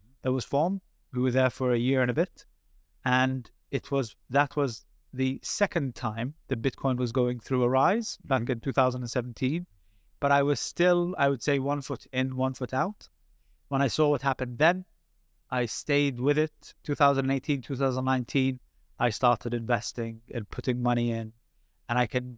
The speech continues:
gladly say that I've made a lot of mistakes. And these mistakes, and right now we're living it, are the ones that when you make them, you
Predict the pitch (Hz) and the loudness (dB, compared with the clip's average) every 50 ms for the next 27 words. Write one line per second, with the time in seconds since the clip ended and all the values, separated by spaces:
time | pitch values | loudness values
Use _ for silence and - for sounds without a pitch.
0 | - _ - 151 147 156 170 196 196 175 143 135 123 - - 123 123 127 123 127 | -18 _ -2 2 4 4 4 4 4 2 0 -2 0 0 0 0 0 0 0 0
1 | 123 123 117 110 120 127 123 123 123 113 - - 120 117 120 131 117 - 131 120 | 0 0 0 -2 -2 -2 0 0 -2 -4 -6 -8 -6 -4 -4 -4 -4 -4 -4 -4
2 | 123 120 - - 131 147 180 - - - - - - _ _ - - _ _ _ | -4 -4 -2 0 0 0 0 -2 -8 -16 -16 -18 -18 _ _ -20 -20 _ _ _
3 | _ _ _ _ - - _ _ 123 123 123 123 123 120 113 113 127 147 165 180 | _ _ _ _ -20 -20 _ _ 0 2 2 2 0 -2 -4 -2 -2 0 0 0
4 | 170 160 151 143 - - 139 127 - - 127 127 135 139 135 - 139 135 131 123 | 0 -2 -2 -2 0 -2 -2 -2 -2 -4 -2 0 2 2 2 0 0 0 0 2
5 | 120 113 110 117 143 165 156 120 110 113 - - _ _ _ _ _ _ _ - | 0 0 2 2 2 2 2 0 -2 -6 -14 -18 _ _ _ _ _ _ _ -20
6 | _ _ - - - - - 135 127 127 131 131 123 117 131 123 131 139 139 139 | _ _ -20 -20 -8 0 2 4 6 6 6 6 4 2 2 2 4 4 4 2
7 | 135 135 123 117 127 131 117 - - - - - _ _ _ _ _ _ - 135 | 0 -4 -4 0 0 0 0 0 -4 -16 -18 -20 _ _ _ _ _ _ -16 -4
8 | 120 127 151 160 160 160 151 139 135 147 147 139 - - 135 127 127 131 135 _ | 0 2 2 2 2 2 2 2 4 2 2 0 0 -2 0 0 0 -2 -8 _
9 | _ _ - 131 127 123 123 151 | _ _ -14 -12 -12 -12 -14 -16